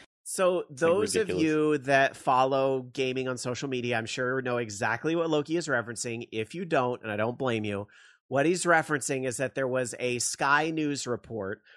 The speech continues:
Speaker 1: where the anchor woman made kind of an offhanded comment at the end about, uh, I, I, I,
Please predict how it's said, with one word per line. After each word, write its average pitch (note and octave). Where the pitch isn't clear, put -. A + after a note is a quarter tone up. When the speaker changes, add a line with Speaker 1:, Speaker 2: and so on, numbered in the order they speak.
Speaker 1:
where C3+
the C3+
anchor E3
woman C3+
made B2+
kind C#3
of C3
an C3
offhanded C3
comment C3
at B2
the B2
end A#2
about, A#2
uh, A2+
I, C3
I, C3
I, B2